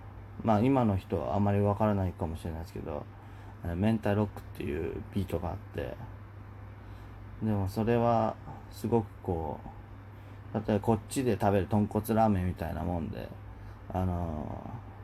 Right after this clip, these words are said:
いろんなところに影響を与えたと言ってて、そんな中でも、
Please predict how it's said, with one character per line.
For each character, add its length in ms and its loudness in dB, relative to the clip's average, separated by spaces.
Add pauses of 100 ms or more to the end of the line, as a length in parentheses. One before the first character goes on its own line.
(140)
い 60 2
ろ 120 6
ん 60 6
な 80 2
と 140 0
こ 160 4
ろ 80 6
に 100 0 (200)
影 200 4
響 220 2
を 300 2
与 220 0
え 40 -2
た 140 -4
と 120 -6 (440)
言 100 0
っ 20 -8
て 100 -12
て、 200 -6 (1080)
そ 220 2
ん 60 2
な 80 2
中 300 6
で 120 4
も、 380 -2